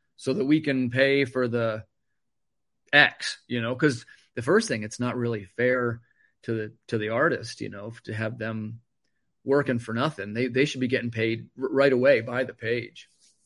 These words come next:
Yeah, Carissa does that too. I, I agree.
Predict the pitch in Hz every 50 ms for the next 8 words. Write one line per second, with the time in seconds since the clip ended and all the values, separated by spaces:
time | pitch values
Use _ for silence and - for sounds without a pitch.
0 | _ _ _ _ _ _ - 127 127 123 120 - 120 120 127 123 - 117 110 -
1 | 113 117 110 113 107 101 - - 117 107 110 135 143 160 160 170 160 123 139 160
2 | 147 123